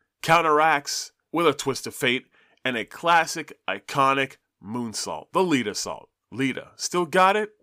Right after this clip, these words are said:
She never lost it. But look for Becky Lynch to retaliate going into Elimination Chamber. Look for the man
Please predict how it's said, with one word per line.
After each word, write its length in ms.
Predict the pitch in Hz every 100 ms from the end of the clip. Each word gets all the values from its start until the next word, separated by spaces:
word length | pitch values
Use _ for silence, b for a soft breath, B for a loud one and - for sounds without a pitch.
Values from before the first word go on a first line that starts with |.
| _ _
She 180 | - 175
never 200 | 160 98
lost 480 | 90 90 107 98 -
it. 140 | - - _ b b b b
But 460 | 170 143 - - _ _ _ _
look 320 | 104 180 233
for 180 | - 170
Becky 560 | 101 92 165 - 160
Lynch 380 | 139 127 143 139
to 100 | -
retaliate 800 | 107 95 - 139 131 101 80 65 _ _
going 320 | 156 160 156
into 280 | 151 147 143
Elimination 520 | 135 135 135 127 117
Chamber. 460 | 107 - 110 95 - B B B
Look 260 | B 175 190
for 200 | - 160
the 140 | 139
man 500 | 120 123 147 135 110